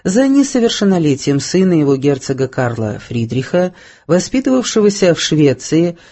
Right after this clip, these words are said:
Администратором Голштинии был родной дядя его, Христиан Август, князь-епископ Любский,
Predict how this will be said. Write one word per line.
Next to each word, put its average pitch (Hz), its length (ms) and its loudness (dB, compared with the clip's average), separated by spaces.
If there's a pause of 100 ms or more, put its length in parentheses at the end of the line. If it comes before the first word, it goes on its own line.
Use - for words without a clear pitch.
Администратором 151 1000 0
Голштинии 185 800 0
был 151 240 2
родной 143 420 0
дядя 156 460 0
его, 196 360 2
Христиан 147 680 -2
Август, 110 560 -8 (340)
князь-епископ 156 1120 -2
Любский, 135 680 -8